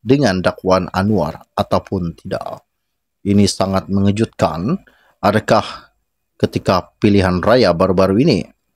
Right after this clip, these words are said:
ada di antara dalang-dalang yang tertentu yang terlibat dalam kes menggunakan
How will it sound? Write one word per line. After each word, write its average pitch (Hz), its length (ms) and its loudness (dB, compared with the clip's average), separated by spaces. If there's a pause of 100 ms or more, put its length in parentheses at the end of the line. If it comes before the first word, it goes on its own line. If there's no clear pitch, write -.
(400)
ada 104 320 2
di 98 160 0
antara 92 480 0
dalang-dalang 92 720 0
yang 90 240 -2
tertentu 110 640 0 (400)
yang 92 240 0
terlibat 87 560 -2
dalam 85 400 -2 (320)
kes - 560 0 (480)
menggunakan 101 1120 0